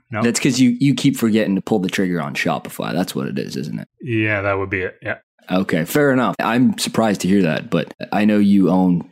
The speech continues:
Speaker 2: mostly U S securities, so I guess it's not that surprising. All right, so this screen that I pulled up is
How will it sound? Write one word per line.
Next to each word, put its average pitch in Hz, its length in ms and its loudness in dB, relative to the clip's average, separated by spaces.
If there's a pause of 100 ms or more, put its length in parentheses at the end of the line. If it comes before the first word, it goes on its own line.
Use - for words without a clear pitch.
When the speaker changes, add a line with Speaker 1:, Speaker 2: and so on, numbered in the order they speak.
Speaker 2:
mostly 95 500 2
U 85 180 0
S 80 100 -6
securities, 82 520 -2
so 98 100 0
I 98 40 2
guess 98 200 0
it's - 100 -8
not 87 200 0
that 85 180 0
surprising. 80 500 -4 (480)
All 110 80 0
right, 113 180 2
so 127 300 0 (380)
this 147 280 2
screen 139 440 4
that 117 120 4
I 110 80 2
pulled 110 320 2
up 107 360 2 (200)
is 120 480 4